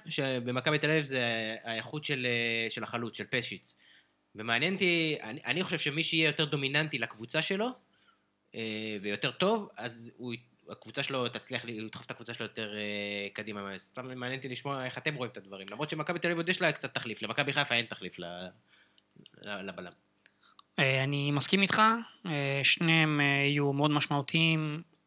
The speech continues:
Speaker 2: אם זה יהיה... אם, אם פגענו ב-, בפסיץ', אז אני חושב שההתקפה תתחיל להסתדר. לפי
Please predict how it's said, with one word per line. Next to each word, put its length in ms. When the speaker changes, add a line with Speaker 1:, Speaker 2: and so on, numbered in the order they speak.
Speaker 2:
אם 120
זה 120
יהיה... 720
אם, 160
אם 200
פגענו 360
ב-, 280
בפסיץ', 720
אז 180
אני 520
חושב 280
שההתקפה 1500
תתחיל 280
להסתדר. 600
לפי 1160